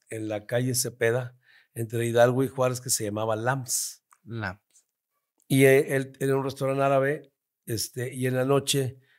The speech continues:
Speaker 1: había cantantes y mariachi y la madre, o sea, y yo fui a venderle y en, le canté una, le conté dos, tres chistecillos, no me acuerdo ni cuáles, y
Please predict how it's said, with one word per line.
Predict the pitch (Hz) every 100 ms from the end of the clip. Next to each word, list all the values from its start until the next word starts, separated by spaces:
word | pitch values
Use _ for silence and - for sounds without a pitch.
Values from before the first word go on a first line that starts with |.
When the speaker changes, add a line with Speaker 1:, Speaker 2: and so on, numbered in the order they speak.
| _ -
Speaker 1:
había | 123 127 131 131 127 120 110 104
cantantes | 123 123 123 117 117 117 117 117
y |
mariachi | 110 110 107 98 95 - 110
y | 98
la | 95
madre, | 92 92 95
o |
sea, | 92 110 98 _ _ _ _ _ _ _ _ _
y | 131
yo | 135 143
fui | 156 160
a | 156
venderle | 139 131 143 143 151 151 -
y | 156 123
en, | 117 117
le | 110
canté | 110 113 135
una, | 139 135
le | 110 - _ _ -
conté | 127 123
dos, | 139 123
tres | 143
chistecillos, | - 127 - 107 120 123
no | 127
me | 131
acuerdo | 123 117 110
ni | 104
cuáles, | 104 107 101 98 -
y | 92 80